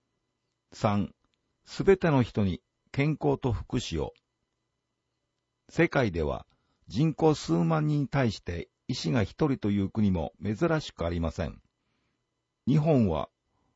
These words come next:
およそ四百人に対して一人。また、薬物、アルコール、タバコなどの健康課題に取り組む必要もあります。本ゴールでは、すべての人の健康的な生活を確保し、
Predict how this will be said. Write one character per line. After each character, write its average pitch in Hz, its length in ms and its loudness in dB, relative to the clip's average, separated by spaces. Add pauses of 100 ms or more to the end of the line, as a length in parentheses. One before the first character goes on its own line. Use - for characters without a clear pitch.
(200)
お 123 140 4
よ 151 120 4
そ - 380 -2
四 151 280 2
百 170 280 0
人 120 200 4
に 101 60 0
対 120 220 -2
し - 100 -10
て 82 140 -4
一 - 260 -4
人。 64 160 -10 (800)
ま 104 180 -2
た、 76 260 -4 (420)
薬 127 360 0
物、 107 420 -6
ア 151 140 2
ル 160 120 2
コ 139 280 2
ー 127 160 -2
ル、 - 60 -10 (140)
タ 135 120 0
バ 160 100 2
コ 160 140 -2
な 127 140 2
ど 104 100 0
の 87 160 -2
健 135 300 -2
康 135 200 -2
課 123 160 -4
題 107 180 0
に 87 220 -2 (100)
取 120 180 -2
り - 40 -6
組 131 160 -2
む 127 60 0
必 - 260 -6
要 131 120 2
も 135 160 0
あ 104 40 0
り 85 120 -6
ま 76 120 -4
す。 - 220 -18 (1040)
本 147 260 0
ゴ 113 220 2
ー 104 40 2
ル 101 60 -2
で 80 140 0
は、 67 240 -6 (400)
す - 160 -6
べ 185 100 6
て 180 140 2
の 151 120 2
人 131 160 -2
の 123 120 2
健 143 220 -2
康 139 260 -4
的 120 180 -4
な 104 140 0
生 113 220 -2
活 110 300 -8
を 95 120 -2
確 117 320 -8
保 78 120 -4
し、 - 300 -10